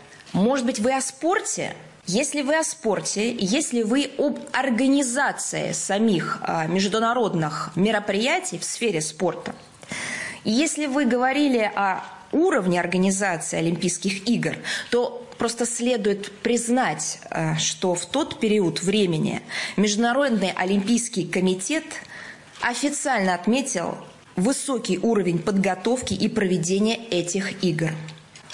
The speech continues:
Мы погрузились в архивы, подняли депеши советского посла. Так вот, советский посол Яков Сурец в своём послании в Москву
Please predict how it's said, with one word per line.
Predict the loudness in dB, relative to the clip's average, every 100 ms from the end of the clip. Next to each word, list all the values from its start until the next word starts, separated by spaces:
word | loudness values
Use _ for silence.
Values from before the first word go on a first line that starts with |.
| 2
Мы | 4 4 2 0 -2 -12 -2
погрузились | 2 2 2 2 0
в | 0
архивы, | -2 -2 0 0 0 -2 -6 -10 -2
подняли | 2 4 4 4 2
депеши | 0 -2 0 0 0 0 -2 -4 -10 -10
советского | -6 -4 0 0 -2 -2 -2
посла. | -2 -2 -2 -2 -4 -10 -16 -8
Так | -6 -2
вот, | 0 0 -2
советский | -4 -2 -2 -2 -2
посол | 0 -2 -2 -2 0 -2 -6 -10 -20 -20 -20 -2
Яков | 0 2 0 -4
Сурец | -2 0 0 0 -6 -8
в |
своём | -4 0 2 2 2 2 -2 -4
послании | -4 0 0 2 4
в | 4
Москву | 2 -2 -4 0 0